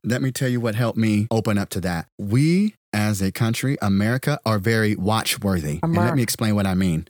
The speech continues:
Speaker 1: When I moved to the U K,
Speaker 2: Mm-hmm.
Speaker 1: it amazed me how honest people were. I loved it. And I
Speaker 2: Mm-hmm.
Speaker 1: loved how they were not in your business. They didn't care.
Speaker 2: Mm-hmm.
Speaker 1: Here in America, we do. And I think that's where it all comes from,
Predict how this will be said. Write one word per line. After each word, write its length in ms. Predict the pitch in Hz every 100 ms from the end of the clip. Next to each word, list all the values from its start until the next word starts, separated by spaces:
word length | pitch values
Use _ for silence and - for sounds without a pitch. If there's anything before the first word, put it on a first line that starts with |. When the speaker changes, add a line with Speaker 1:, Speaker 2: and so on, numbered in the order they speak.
| - - -
Speaker 1:
When 180 | 98 101
I 100 | 107
moved 280 | 160 170 165
to 80 | 139
the 140 | 117
U 180 | 107 107
K, 340 | 120 127 151 220 _ _ _
Speaker 2:
Mm-hmm. 260 | 165 147 160
Speaker 1:
it 100 | 139
amazed 760 | 127 107 110 123 147 151 135 101
me 300 | 104 92 92 - _
how 600 | - - 113 117 120 131 - 107
honest 460 | 110 127 151 - - -
people 420 | - 131 120 113
were. 320 | 101 92 76 - 113
I 100 | 147
loved 320 | 113 127 -
it. 160 | 73 - - - 113
And 140 | 117
I 80 | 117
Speaker 2:
Mm-hmm. 100 | 113
Speaker 1:
loved 300 | 127 151 -
how 240 | 127 123
they 180 | 107 131
were 140 | 139
not 240 | 127 113 113
in 140 | 110 107
your 100 | 101
business. 480 | 110 131 90 82 - _
They 140 | 113
didn't 200 | 143 151 139
care. 340 | 160 104 73 - _ _ _
Speaker 2:
Mm-hmm. 300 | 175 156 151 151 - -
Speaker 1:
Here 640 | - - 269 123 104 - _
in 120 | 120 120
America, 560 | 117 151 160 139 104
we 280 | 101 117 127
do. 280 | 104 143 87 -
And 160 | 113 143
I 80 |
think 240 | 151 160 -
that's 240 | 143 139
where 160 | 127 120
it 60 |
all 160 | 117 107
comes 320 | - 139 143
from, 280 | - 85